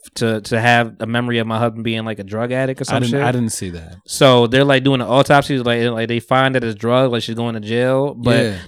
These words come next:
Speaker 1: but if she, if they find that it's not drugs, or, or they find out it's drugs, if they find out it's not drugs, she's going to jail for killing, for murdering somebody.
Speaker 2: Yeah.
Speaker 1: But if they find that it's not drugs,
Speaker 2: You mean if it is drugs?
Speaker 1: if it is, sorry, if they find out it is drugs,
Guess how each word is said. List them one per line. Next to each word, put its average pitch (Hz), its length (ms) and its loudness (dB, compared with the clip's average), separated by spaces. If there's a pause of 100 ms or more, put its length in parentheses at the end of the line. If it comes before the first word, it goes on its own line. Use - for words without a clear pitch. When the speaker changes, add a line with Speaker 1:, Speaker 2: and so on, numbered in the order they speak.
Speaker 1:
but 131 340 4
if 127 140 -2
she, - 180 -6
if 127 160 -8
they 123 120 -2
find 147 280 2
that 135 140 2
it's 117 160 -2
not 123 400 2
drugs, 113 720 -2 (300)
or, 147 180 4
or 156 140 2
they 165 140 4
find 202 180 4
out 190 80 2
it's 160 120 -6
drugs, 143 520 4
if 156 60 -6
they 170 60 6
find 208 160 4
out 190 60 4
it's 160 80 0
not 151 200 2
drugs, 127 300 0
she's 127 200 -4 (200)
going 127 260 0
to 120 40 -4
jail 117 280 0
for 110 120 -6
killing, 120 240 -6
for 113 80 -10
murdering 135 320 -2
somebody. 156 380 -2
Speaker 2:
Yeah. 120 320 0 (280)
Speaker 1:
But 123 120 2
if 123 60 -4
they 135 60 2
find 156 220 2
that 147 120 4
it's 120 200 -2
not 139 260 0
drugs, 113 680 -2 (360)
Speaker 2:
You 139 60 -4
mean 143 140 2
if 120 100 -8
it 120 80 -4
is 135 180 4
drugs? 98 180 -4
Speaker 1:
if 131 120 -2
it 131 60 4
is, 151 160 2
sorry, 127 220 0
if 135 40 -2
they 139 80 0
find 147 180 2
out 131 120 2
it 117 100 -4
is 147 200 2
drugs, 113 680 -2